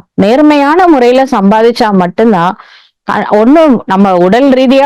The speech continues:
பாதிப்பு வருதோ வரலையோ அதெல்லாம் ரெண்டாவது விஷயம், மனசாட்சின்னு ஒண்ணு இருக்குல்ல, அதுவே குத்த ஆரம்பிக்கும். "அ, நான் வந்து இந்த மாதிரி அவங்களுக்கு நான் எக்ஸ்ட்ரா அழுகிய ஆப்பிள்லாம் கொடுத்துட்டேன்"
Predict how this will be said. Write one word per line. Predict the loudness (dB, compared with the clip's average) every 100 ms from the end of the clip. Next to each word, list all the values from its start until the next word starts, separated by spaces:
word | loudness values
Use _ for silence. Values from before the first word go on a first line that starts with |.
| 0
பாதிப்பு | 0 0 -2 -2 -2
வருதோ | 0 0 0
வரலையோ | 0 0 0 0
அதெல்லாம் | 0 0 0 0
ரெண்டாவது | 0 0
விஷயம், | 0 -2 -2 -4 -6 _ _ -20 _ _ -4
மனசாட்சின்னு | -2 -2 -2 -4 -2 -2 0
ஒண்ணு | 0 -2
இருக்குல்ல, | -2 -4 -4 -8 _ _ -16
அதுவே | -6 -2 -2 -2 -2
குத்த | -4 -2 -2
ஆரம்பிக்கும். | -2 -2 -2 -2 -6 -10 _ _ _ _ _ -8
"அ, | -4
நான் | -4 -2
வந்து | 0 0
இந்த | 0 -2
மாதிரி | -2 -2 0 0 0
அவங்களுக்கு | 0 0 -2 -2
நான் | -4 -2 -2
எக்ஸ்ட்ரா | -2 -2 -4 -4 -2
அழுகிய | -2 0 0 0
ஆப்பிள்லாம் | -2 -4 -2 -2 -2 -2
கொடுத்துட்டேன்" | -2 -2 -2 -4